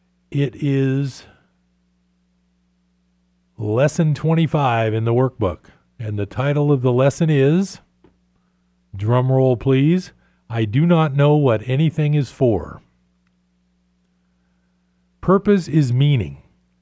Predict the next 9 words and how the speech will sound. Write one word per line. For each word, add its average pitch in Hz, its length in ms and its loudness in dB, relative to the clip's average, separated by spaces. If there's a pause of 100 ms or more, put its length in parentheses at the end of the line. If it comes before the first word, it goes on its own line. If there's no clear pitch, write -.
(100)
Today's 175 480 2
idea 160 480 2
explains 135 800 -2
why 120 240 -2
nothing 156 400 0
you 147 180 2
see 139 340 -2
means 135 440 0
anything. 92 580 -6